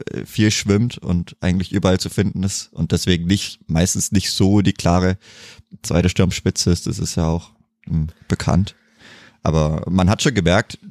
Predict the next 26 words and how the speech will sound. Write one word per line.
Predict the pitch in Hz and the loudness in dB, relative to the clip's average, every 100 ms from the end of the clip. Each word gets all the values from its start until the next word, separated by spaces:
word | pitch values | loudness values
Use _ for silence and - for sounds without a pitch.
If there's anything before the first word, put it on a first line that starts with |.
| - _ - | -20 _ -4
dass | 104 107 | -2 0
er | |
wieder | 98 104 101 - | 0 2 0 0
trotzdem | 107 - - 101 98 - _ _ _ _ - | -4 -4 -2 0 -2 -6 _ _ _ _ -4
im | 98 | -4
Prinzip | 104 95 - 110 - - | -2 -2 0 0 -2 -16
ein | - | -12
Stück | - 120 - | -4 -2 0
weiter | 101 101 | -2 0
vor-, | 101 101 101 95 - | 0 2 2 0 -4
vorne | - 101 95 | -2 2 2
war. | 98 | 4
Er | 87 | 2
hatte | 82 87 | 0 0
dann | 87 | 0
auch | 82 87 - - | 0 -4 -8 -6
die | - | -2
Abschlüsse | 85 107 90 - | -2 -2 -2 0
endlich | 90 92 | 0 2
mal | 87 | 2
gehabt | - 87 - - | 2 0 -2 -2
und | 80 - - | -4 -4 -6
er | 80 | -2
hätte | 85 87 | 0 0
es | - | -2
gedacht, | - 90 - | -4 -4 -6